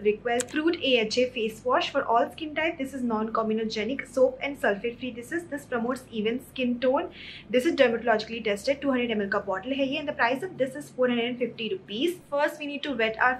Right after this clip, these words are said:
face and then apply this to, like, wash our face। So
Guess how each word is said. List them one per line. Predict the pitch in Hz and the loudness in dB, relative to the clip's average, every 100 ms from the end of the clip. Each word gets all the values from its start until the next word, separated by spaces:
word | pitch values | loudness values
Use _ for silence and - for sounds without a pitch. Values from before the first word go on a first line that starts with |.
| 254 | 0
face | 240 240 - | -2 -2 -4
and | 214 202 214 | -4 0 2
then | 240 220 | 2 2
apply | 220 196 196 190 | -2 -10 -10 -8
this | 202 196 | -10 -10
to, | 202 196 | -14 -14
like, | 190 175 | -10 -8
wash | 190 196 | -6 -8
our | 196 190 | -8 -8
face। | 208 - | -8 -8
So | 220 214 | -8 -8